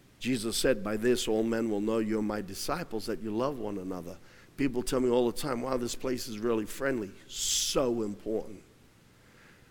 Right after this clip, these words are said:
"Oh, the worship is incredible. It's awesome." So important. It really is. We can enjoy God in the cool of the day.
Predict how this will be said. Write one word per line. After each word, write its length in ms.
"Oh, 160
the 80
worship 580
is 160
incredible. 720
It's 120
awesome." 480
So 800
important. 680
It 60
really 360
is. 340
We 140
can 160
enjoy 460
God 340
in 140
the 80
cool 340
of 160
the 80
day. 400